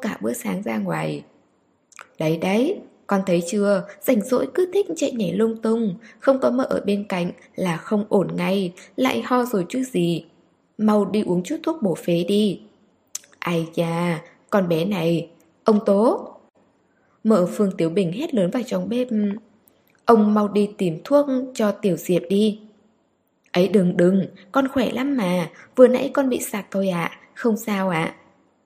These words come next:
Tố Diệp vội vàng giải thích. Cậu Tố Đông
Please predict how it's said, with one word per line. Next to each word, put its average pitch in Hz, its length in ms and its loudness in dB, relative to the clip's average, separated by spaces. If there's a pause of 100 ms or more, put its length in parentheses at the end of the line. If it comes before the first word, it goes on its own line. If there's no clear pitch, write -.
(140)
Tố 165 180 0
Diệp 214 160 -2 (140)
vội - 140 -4 (100)
vàng 151 220 -6
giải - 300 -8
thích. 330 180 -2 (1300)
Cậu 196 200 2
Tố 170 220 0
Đông 196 260 0